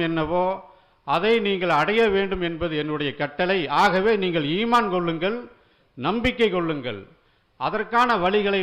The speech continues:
நான் படிப்படியாக உங்களுக்கு காண்பிக்கின்றேன் என்று அல்லாஹ் கூறுகின்றான். ஆனால் அதற்கு ஒரு கண்டிஷன் என்னன்னா, எப்படி நமக்கு நாமே நன்மையை விரும்புகின்றோமோ, அதே போன்று நாம் பிறருக்கும் நன்மையை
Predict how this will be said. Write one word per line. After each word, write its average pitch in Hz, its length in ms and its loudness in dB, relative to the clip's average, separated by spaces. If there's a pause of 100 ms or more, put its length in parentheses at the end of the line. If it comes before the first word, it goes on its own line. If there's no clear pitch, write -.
(100)
நான் 160 140 0 (120)
படிப்படியாக 202 720 2
உங்களுக்கு 165 420 -4
காண்பிக்கின்றேன் 170 800 -4 (140)
என்று 143 220 -6
அல்லாஹ் 151 380 -2
கூறுகின்றான். 127 580 -6 (520)
ஆனால் 175 380 -2 (400)
அதற்கு 143 320 -8
ஒரு 120 80 -10 (100)
கண்டிஷன் 196 480 -6
என்னன்னா, 123 440 -10 (760)
எப்படி 196 300 -2 (100)
நமக்கு 196 240 -4 (100)
நாமே 196 220 0 (120)
நன்மையை 190 460 -2
விரும்புகின்றோமோ, 165 760 -4 (380)
அதே 208 200 2 (120)
போன்று 135 340 -6 (640)
நாம் 127 200 -4 (120)
பிறருக்கும் 214 600 2 (400)
நன்மையை 202 400 2